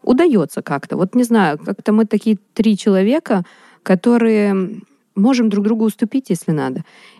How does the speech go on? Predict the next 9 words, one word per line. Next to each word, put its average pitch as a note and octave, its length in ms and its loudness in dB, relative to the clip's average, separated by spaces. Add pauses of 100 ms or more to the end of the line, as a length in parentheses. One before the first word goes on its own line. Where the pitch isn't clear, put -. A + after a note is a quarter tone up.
(160)
А E3+ 320 2
самое A#3 320 2
главное A3 320 0
в - 80 -6
творчестве, G#3 760 -2
у F#3 260 -6
нас G#3 380 0
общие F3 400 -2
взгляды, A#3 440 -2